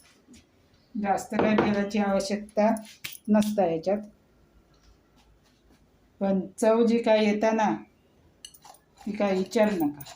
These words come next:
या वायच असा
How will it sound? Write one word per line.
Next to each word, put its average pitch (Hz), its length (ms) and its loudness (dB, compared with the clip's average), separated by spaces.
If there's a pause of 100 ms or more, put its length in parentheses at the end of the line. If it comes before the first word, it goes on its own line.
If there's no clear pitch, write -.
(2000)
या 202 200 0
वायच 208 300 2
असा 220 380 2